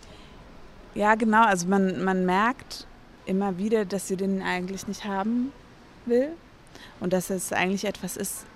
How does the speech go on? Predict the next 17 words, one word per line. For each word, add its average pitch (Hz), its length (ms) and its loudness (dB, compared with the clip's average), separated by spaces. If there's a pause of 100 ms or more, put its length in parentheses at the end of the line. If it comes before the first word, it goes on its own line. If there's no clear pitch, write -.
(120)
was 180 200 -8
sie 190 140 -4
als - 300 -8
Zumutung 233 560 -4
empfindet. 254 600 -2 (1400)
Sie 196 180 2
will 254 200 8
mit 233 220 4
allem, 240 260 4
was - 360 -4 (100)
schwach - 500 0
ist, 180 240 -2
nichts 170 340 -4
zu 190 80 -4
tun 254 380 -2
haben. 220 420 0 (440)
Also 175 260 0